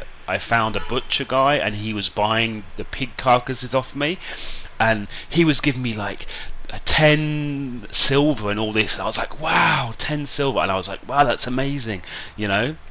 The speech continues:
So, so way back then, as a, a new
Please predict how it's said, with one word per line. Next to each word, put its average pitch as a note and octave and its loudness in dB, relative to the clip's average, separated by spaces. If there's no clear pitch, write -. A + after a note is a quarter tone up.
So, - 2
so A2+ 2
way C3 4
back A#2+ 2
then, A2+ 2
as A#2 2
a, G2 0
a F#2 -4
new A#2+ -2